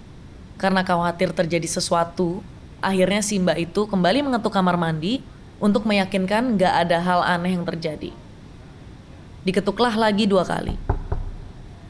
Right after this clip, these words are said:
Dan sekarang malah nggak ada jawaban. Terus diketuklah lagi, biar yakin. Dan kali ini si Mbaknya semakin khawatir. Jika ada yang pingsan di dalam, gimana nih, gitu loh.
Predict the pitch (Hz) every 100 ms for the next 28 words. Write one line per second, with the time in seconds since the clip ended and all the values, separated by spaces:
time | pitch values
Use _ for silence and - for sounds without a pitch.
0 | - 180 165 165 165 165 226 240 175 170
1 | 160 151 156 165 214 240 175 147 - -
2 | - - - - - - - - 185 180
3 | 196 196 190 185 240 240 254 233 269 247
4 | - - 220 226 233 233 262 226 202 180
5 | 180 180 180 262 226 196 185 165 160 240
6 | - 208 202 196 233 294 233 220 202 -
7 | - - - 190 - 196 226 311 285 240
8 | 220 - 185 175 185 170 160 147 147 233
9 | 254 - - - - - 185 196 285 285
10 | 277 254 185 175 175 151